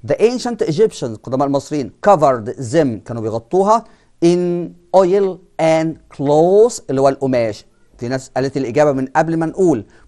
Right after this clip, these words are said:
ماميفاي يحنط، kill يقتل، eat يأكل، swim يعوم. طبعا يبقى الإجابة كلمة ماميفاي.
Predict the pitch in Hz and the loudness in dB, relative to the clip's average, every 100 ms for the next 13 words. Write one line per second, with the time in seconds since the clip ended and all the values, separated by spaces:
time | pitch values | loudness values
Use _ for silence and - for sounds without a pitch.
0 | 110 107 104 - 156 233 - 107 117 135 | -8 -8 -4 4 6 4 0 -8 -4 -2
1 | 165 185 - - 165 147 127 110 - _ | -2 -4 -10 0 2 4 2 -2 -8 _
2 | - - - 202 202 143 - 143 127 123 | -8 -8 -8 -4 -4 -4 -6 -4 -4 -6
3 | - - - 107 139 151 - 170 170 170 | -6 -8 -6 -4 -2 -2 -2 -2 -2 -6
4 | _ - - - 156 151 139 127 - 113 | _ -20 -16 0 2 2 0 -2 -4 -4
5 | 104 156 254 214 - - - 113 117 120 | 0 2 2 0 -10 -18 -8 -6 -6 -6
6 | 117 110 120 117 113 123 117 113 113 _ | -8 -2 0 0 -2 -4 -6 -6 -8 _
7 | _ _ - 110 123 139 139 82 | _ _ -12 -6 -2 -2 -2 -6